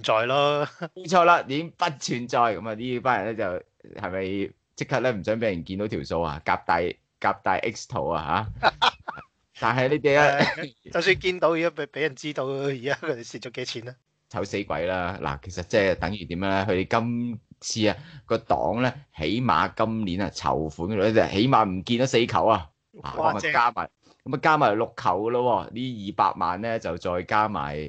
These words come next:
Speaker 2: 籌唔到咧，就六球。咦？你話，喂，仲爭兩球喎？噉佢邊度嚟啊？噉啊，好啦，嚟緊咧，你就再幫佢計一計條數咯喎。嗱，嚟緊咧，嚇，呢一班友咧，咪話有，誒，頭先講啦，咪D Q咗佢哋嘅。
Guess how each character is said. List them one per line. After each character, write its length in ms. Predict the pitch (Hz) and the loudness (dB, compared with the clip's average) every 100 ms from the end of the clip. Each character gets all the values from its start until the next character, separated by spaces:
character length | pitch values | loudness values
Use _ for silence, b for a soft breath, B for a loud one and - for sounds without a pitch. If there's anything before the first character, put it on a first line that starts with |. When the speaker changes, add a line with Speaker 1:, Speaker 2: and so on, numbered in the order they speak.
| - - | -10 -14
Speaker 2:
籌 200 | - 73 | -6 -6
唔 140 | 71 73 | -6 -6
到 140 | 82 | -2
咧， 100 | 110 | 0
就 120 | 92 82 | 0 -4
六 120 | 82 | -4
球。 200 | - 76 | -4 -2
咦？ 180 | 190 175 | 0 0
你 60 | 156 | 0
話， 80 | |
喂， 140 | 143 175 | 0 0
仲 200 | 143 139 | -4 -4
爭 220 | 196 185 | 0 2
兩 240 | 139 101 | 2 2
球 220 | 147 98 92 | 0 0 4
喎？ 360 | 117 208 87 B B B | 6 6 4 B B B
噉 160 | 135 | 0
佢 60 | 160 | 0
邊 140 | 147 147 | 4 4
度 40 | |
嚟 220 | 104 73 90 | 4 2 2
啊？ 180 | 92 - B B | 2 -2 B B
噉 120 | - 196 | 0 2
啊， 40 | |
好 160 | 135 143 | 4 6
啦， 200 | 156 - | 6 4
嚟 280 | - 87 90 | -2 -2 -2
緊 180 | - 113 156 | -4 -4 -2
咧， 160 | 123 101 | 0 0
你 60 | - - | -2 -4
就 160 | 113 | -2
再 60 | 107 _ | -2 _
幫 160 | 139 | 0
佢 40 | 127 | 0
計 120 | 110 | 0
一 20 | 113 | 0
計 160 | 98 | 0
條 160 | 92 76 | -2 -6
數 220 | 85 90 | -2 0
咯 280 | 90 92 - B B - | 2 0 0 B B -8
喎。 80 | 80 | -4
嗱， 160 | - | -2
嚟 260 | 85 87 92 | 0 -2 -2
緊 160 | - 113 | -4 -2
咧， 140 | 160 165 _ _ - | -2 -2 _ _ -14
嚇， 340 | 82 80 76 - | -6 -4 -6 -6
呢 100 | 120 | 0
一 100 | 131 | 2
班 280 | 127 127 127 | 4 4 4
友 280 | 113 87 117 | 4 4 4
咧， 180 | 120 117 | 4 4
咪 160 | 90 | 2
話 240 | 85 85 - | 2 0 -2
有， 500 | 82 82 92 95 98 - | -4 -2 -2 -2 -2 -4
誒， 380 | 82 80 82 80 | -6 -6 -6 -6
頭 100 | 76 | -8
先 160 | 113 | -8
講 180 | 120 95 | -2 0
啦， 200 | 113 117 | 2 2
咪 100 | 104 | 0
D 240 | 87 120 120 | -2 -2 -2
Q 220 | - 120 | -2 -2
咗 120 | 110 | 2
佢 100 | 104 | 2
哋 140 | 90 82 | 2 2
嘅。 420 | 85 98 117 123 | 2 2 0 -4